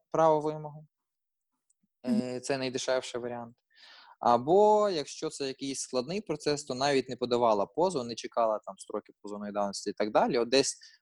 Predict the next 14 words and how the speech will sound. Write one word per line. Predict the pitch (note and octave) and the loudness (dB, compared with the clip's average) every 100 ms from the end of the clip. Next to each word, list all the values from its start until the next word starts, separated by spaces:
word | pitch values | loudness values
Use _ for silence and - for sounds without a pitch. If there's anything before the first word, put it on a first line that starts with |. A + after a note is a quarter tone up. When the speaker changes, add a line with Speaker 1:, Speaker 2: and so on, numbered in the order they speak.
| - | -2
Speaker 1:
вона | C3 | 2
намагалася | C#3 B2 C3 B2 A#2 A2+ | 2 2 4 4 2 0
той | A#2+ A2+ | 2 2
період | - B2+ B2 A2+ G2 - _ _ | 4 4 4 2 0 -6 _ _
стягнути | - B2 A#2+ B2 A2 G#2+ | -2 0 0 -2 -2 -2
якось, | G2+ G#2 G2 - | -2 -2 -4 -2
е, | G#2+ G2+ G2 F#2+ F#2+ F2 - | 0 2 2 2 0 -2 -6
ну, | A2 E2+ | -12 -14
там, | - _ | -20 _
типу, | - - | -14 -4
лайтовенько, | G3 G3+ - A#3 C#4 A3+ G3 | 0 0 2 2 2 0 -2
якщо | F#3 F3+ | -2 -4
сума | - F#3 E3+ | -2 0 0
невелика, | D#3+ D3+ D3 C#3 - | -2 0 2 0 -2